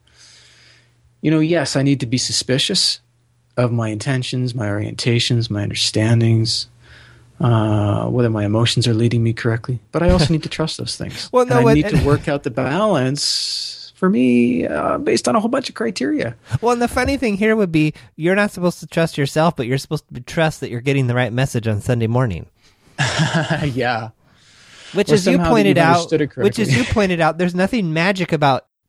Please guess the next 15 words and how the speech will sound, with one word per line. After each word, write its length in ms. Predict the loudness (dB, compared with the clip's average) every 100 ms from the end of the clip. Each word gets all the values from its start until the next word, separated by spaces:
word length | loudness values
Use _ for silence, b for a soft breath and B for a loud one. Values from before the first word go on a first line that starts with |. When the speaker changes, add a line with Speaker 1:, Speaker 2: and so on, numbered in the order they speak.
| _
Speaker 2:
crossing 420 | 0 0 0 0
the 80 | 0
threshold 580 | -2 -2 -2 0 -2 -2
of 80 | -4
a 60 |
church 640 | -4 0 0 0 -4 -16 -18 _ -4
that 100 | 0
you're, 120 | 2
like, 160 | 2 2
Speaker 1:
Yeah. 160 | 0 2
Speaker 2:
automatically 520 | 0 -2 -2 0 0
gonna 180 | 0 0
get 180 | -2 -2
the 80 |
truth 540 | -6 0 0 0 -6